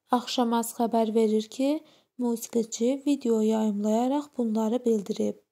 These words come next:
"Ayselə demişəm ki, düş maşında gözləyirəm, gedək sənə gül alım." Cavab verdi ki, "Adam da belə təbrik edər, gedim gözləyim ki, mənə gül alacaqsan."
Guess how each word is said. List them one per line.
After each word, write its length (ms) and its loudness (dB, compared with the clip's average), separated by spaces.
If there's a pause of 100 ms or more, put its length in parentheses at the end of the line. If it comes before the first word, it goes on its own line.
(840)
"Ayselə 560 2
demişəm 520 0
ki, 260 -10
düş 240 -4
maşında 480 -2
gözləyirəm, 840 -2 (440)
gedək 420 -2
sənə 280 -4
gül 280 -2
alım." 260 -6 (640)
Cavab 400 2
verdi 260 6
ki, 240 -2
"Adam 320 0
da 60 0
belə 240 0
təbrik 480 -2
edər, 460 -4 (500)
gedim 340 2
gözləyim 640 0
ki, 180 -4
mənə 240 -2
gül 160 -2
alacaqsan." 880 -4